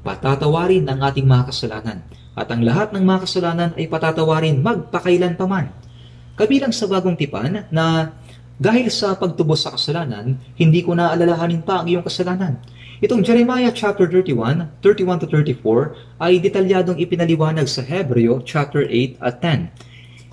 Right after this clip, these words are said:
Isa rito ang walang hanggang katubusan, na pinatawad na ang lahat ng ating mga kasalanan.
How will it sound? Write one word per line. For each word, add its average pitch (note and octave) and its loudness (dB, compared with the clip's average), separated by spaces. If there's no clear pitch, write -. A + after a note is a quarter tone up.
Isa F3+ 0
rito D#3 2
ang D3+ -2
walang G3+ 0
hanggang E3 0
katubusan, B2+ -2
na F#3+ -2
pinatawad A#3+ 0
na G#3+ -4
ang G#3 -4
lahat A3 -4
ng A3 -6
ating G#3 -4
mga G#3 -2
kasalanan. F#3+ -2